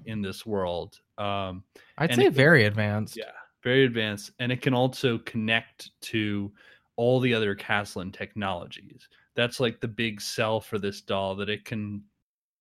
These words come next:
Speaker 1: it can control your lights, it can control your T V, all your stuff, and you just talk to your little doll, and it can do this stuff for you. And when I, like, originally heard of this concept, uh, like, leading up to this movie come out,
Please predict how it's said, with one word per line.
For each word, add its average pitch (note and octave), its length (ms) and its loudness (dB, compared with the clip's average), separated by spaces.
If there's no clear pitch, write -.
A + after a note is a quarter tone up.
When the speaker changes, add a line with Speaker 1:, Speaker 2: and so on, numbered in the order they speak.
Speaker 1:
it B2+ 180 0
can A#2+ 140 0
control B2 460 6
your B2+ 120 6
lights, C#3 460 4
it A#2+ 80 -6
can A2+ 120 -6
control A2 360 -2
your G#2 100 -2
T A#2 280 0
V, A2+ 420 2
all A#2 200 2
your A#2+ 120 2
stuff, A2+ 400 0
and A2 100 -6
you A2 80 -4
just G2+ 260 -8
talk C3 300 2
to - 100 -4
your A#2 140 2
little A2+ 260 -2
doll, G#2 520 -2
and G#2 360 -2
it G#2+ 120 -10
can A2+ 120 -4
do A#2+ 140 2
this A#2 160 0
stuff G#2 180 -2
for G#2 200 -2
you. F#2 160 -6
And D3+ 180 6
when D#3 100 4
I, F#3 380 4
like, C3+ 240 2
originally B2 580 2
heard A2 380 0
of A#2+ 140 -2
this G#2+ 200 -8
concept, A#2+ 1040 -2
uh, A#2 340 4
like, A#2 200 -6
leading B2 380 2
up B2+ 140 0
to - 100 -8
this B2 180 -2
movie A#2 260 0
come A#2 240 -2
out, G#2 180 -4